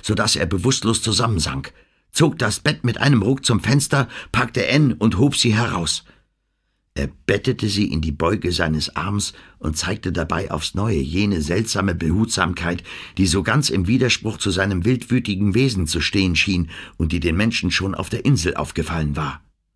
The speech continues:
Und dann sprang das Gotttier mit unglaublicher Behendigkeit von der Fassade des Hotels auf das Dach des benachbarten Gebäudes.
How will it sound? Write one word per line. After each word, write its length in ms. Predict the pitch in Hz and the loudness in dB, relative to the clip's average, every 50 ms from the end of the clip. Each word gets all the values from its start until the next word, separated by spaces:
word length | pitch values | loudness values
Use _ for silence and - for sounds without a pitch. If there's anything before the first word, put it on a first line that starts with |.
| _ _ _ _ _ _ _ _ _ _ _ _ | _ _ _ _ _ _ _ _ _ _ _ _
Und 200 | - 78 71 - | -6 -2 0 2
dann 180 | 92 113 120 | 2 2 2
sprang 320 | 117 - - - 101 113 104 | 0 -2 -2 -2 -2 0 0
das 220 | 95 87 85 - | 0 -2 -4 -4
Gotttier 640 | - 95 107 - - - - - 101 104 98 92 80 - - - - - | -4 -4 -4 -4 -6 -8 -6 -4 -2 -2 -2 -2 -4 -8 -14 -18 -6 -2
mit 240 | - 82 80 - - | -2 -2 0 2 2
unglaublicher 720 | 143 147 139 113 - 95 98 107 107 - - 101 87 95 | 4 4 4 2 2 2 0 0 0 0 -2 -2 -2 0
Behendigkeit 720 | 82 - 80 76 85 107 110 95 90 85 - - 95 90 87 | 0 0 0 0 2 2 2 2 0 -2 -2 -2 -4 -4 -4
von 160 | - - 87 | -4 -4 -4
der 140 | 85 82 78 | -2 -2 -4
Fassade 480 | 76 76 71 - - 90 95 107 98 85 | -4 -4 -4 -2 0 0 0 0 -2 -4
des 200 | 85 82 - - | -4 -4 -4 -4
Hotels 540 | 80 71 - 80 87 90 92 92 - - - - | -4 -6 -2 -2 0 0 2 0 -2 -4 -4 -2
auf 160 | - 73 78 | -2 -2 0
das 240 | - 78 73 - - | 0 -2 -4 -2 0
Dach 240 | - 98 87 - - | 0 0 0 -2 -4
des 180 | - 87 78 - | -6 -6 -4 -2
benachbarten 680 | - 85 80 82 80 - - - 87 - - 92 92 | -2 0 0 0 -2 -2 0 -2 -2 0 0 0 0
Gebäudes. 580 | 85 87 85 90 82 76 64 69 - - - | 0 0 -2 -2 -2 -2 -4 -4 -4 -6 -8